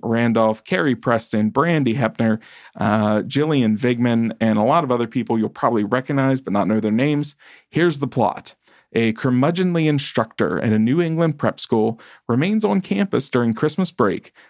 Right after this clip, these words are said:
to babysit a handful of students with nowhere to go. He soon forms an unlikely bond with a brainy but damaged troublemaker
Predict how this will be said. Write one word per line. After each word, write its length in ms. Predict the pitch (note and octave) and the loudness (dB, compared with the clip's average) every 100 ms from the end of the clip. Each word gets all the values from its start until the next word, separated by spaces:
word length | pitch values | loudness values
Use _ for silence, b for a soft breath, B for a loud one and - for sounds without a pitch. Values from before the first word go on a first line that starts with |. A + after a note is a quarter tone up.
| _ | _
to 80 | - | -4
babysit 480 | C3 B2 B2+ - A2 | -2 0 -2 0 0
a 40 | |
handful 440 | A2 A2+ C3 D3 C#3 | 2 2 2 2 0
of 80 | |
students 600 | C3+ - G#2+ G#2+ G#2 - - | 0 -2 0 0 -2 -4 -8
with 120 | - A2+ | -4 0
nowhere 320 | G#2 G#2 G2+ | 0 0 0
to 80 | - | 0
go. 160 | - - C#3 - _ B B B _ | -2 -4 -10 -14 _ B B B _
He 120 | C#3 | -4
soon 300 | - F#3 F3 | 0 -2 0
forms 320 | D#3+ E3+ C#3+ | 0 0 2
an 80 | A#2 | 2
unlikely 440 | D3 D#3+ D#3+ D3 | 2 2 0 0
bond 360 | - C#3 D#3+ D#3+ | 2 2 2 0
with 120 | A2+ | -2
a 40 | G#2+ | 0
brainy 400 | A#2 B2 D3+ D3 | 0 2 0 -2
but 160 | G2+ | -2
damaged 360 | A#2 A2+ G#2 - | 0 0 -2 -2
troublemaker 600 | E3 E3+ E3 D#3+ E3+ | -2 0 0 2 0